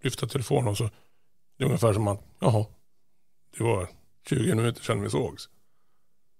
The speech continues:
Så det, ja, det ligger nog lite i det där Band of Brothers.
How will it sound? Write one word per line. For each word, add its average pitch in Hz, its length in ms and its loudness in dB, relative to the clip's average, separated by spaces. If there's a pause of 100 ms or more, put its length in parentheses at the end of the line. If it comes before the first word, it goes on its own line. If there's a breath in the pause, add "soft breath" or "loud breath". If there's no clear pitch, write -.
(420)
Så - 160 -18
det, 113 260 -2
ja, 104 280 -4 (240)
det 117 80 -2
ligger 113 180 0
nog - 180 -2
lite - 200 -6
i - 60 -4
det 101 160 -4
där 85 80 -6
Band 90 320 -6
of 87 80 -6
Brothers. 85 500 -10